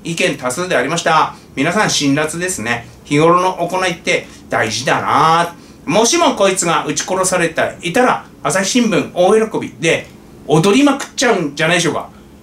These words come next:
踊り狂っちゃうんじゃないでしょうか。公益のため命を張ったジャーナリストの鏡。えー、尊い命が犠牲になりました。え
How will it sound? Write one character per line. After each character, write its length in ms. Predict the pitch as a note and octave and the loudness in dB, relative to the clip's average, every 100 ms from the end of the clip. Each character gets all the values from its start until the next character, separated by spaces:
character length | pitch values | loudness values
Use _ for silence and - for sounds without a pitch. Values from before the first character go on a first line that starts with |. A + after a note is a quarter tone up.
| - | -10
踊 320 | - E3 A3+ C4 | 0 2 4 2
り 60 | |
狂 120 | - C#4 A#3+ | 2 0 0
っ 40 | |
ち 80 | - | 0
ゃ 120 | A3+ | 0
う 40 | F3+ | 0
ん 40 | |
じ 80 | D3+ | -2
ゃ 160 | - - | -4 -2
な 80 | |
い 40 | E3+ | 0
で 40 | |
し 80 | E3 | 0
ょ 20 | |
う 40 | C3 | -2
か。 180 | - - - - - - | -4 -8 -20 -20 -14 -2
公 240 | G#3+ B3+ | 2 4
益 220 | C4+ B3+ | 2 2
の 100 | B3 | 2
た 100 | A3+ | 2
め 140 | G3 F#3 | 0 0
命 340 | G#3 G#3+ F#3+ | 2 2 2
を 80 | D#3+ | 0
張 100 | D3+ | -2
っ 80 | D3+ | -4
た 160 | C#3+ | -4
ジ 120 | B2 F3 | 0 0
ャ 100 | F3+ | 2
ー 40 | |
ナ 100 | F#3+ | 0
リ 60 | F3+ | 0
ス 80 | |
ト 80 | D#3 | 0
の 100 | B2+ | -2
鏡。 400 | B2 D3 C3 A2 - - - - - - | -2 -2 -2 -4 -10 -20 -20 -20 -20 -6
え 40 | C#3+ D3 | 0 0
ー、 80 | C#3 | 2
尊 380 | C4 D4+ D4+ A#3+ | 2 2 2 0
い 120 | F3+ | 0
命 280 | F3+ E3+ D3+ | -2 -2 -2
が 140 | C3 | -4
犠 140 | C3 | -2
牲 220 | D#3+ G3 G3 | -2 0 0
に 80 | |
な 80 | F#3 | 0
り 80 | E3+ | -2
ま 120 | E3+ | -2
し 100 | D3+ | -4
た。 100 | - - - - | -8 -14 -20 -10
え 60 | - | -2